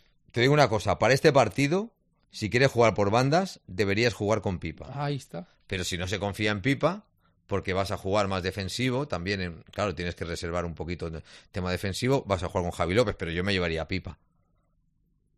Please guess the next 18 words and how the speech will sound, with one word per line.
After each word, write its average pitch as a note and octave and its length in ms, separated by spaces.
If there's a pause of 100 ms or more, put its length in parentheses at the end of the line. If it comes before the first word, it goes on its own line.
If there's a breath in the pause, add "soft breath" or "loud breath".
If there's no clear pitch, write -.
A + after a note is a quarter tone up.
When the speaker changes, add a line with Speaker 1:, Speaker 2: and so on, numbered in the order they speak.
Speaker 1:
En F2+ 100
este F#2+ 180
caso A2 180
me A#2 80
lo G2 60
llevaría. D#2 460 (1200)
Speaker 2:
O - 60
sea, B2 140
que - 140
Speaker 1:
Y G2 40
Speaker 2:
va G2 60
Speaker 1:
el, F#2+ 320
y G2+ 180
es G#2 120
un B2 100
tema C3 180
que F#2 140
es, - 220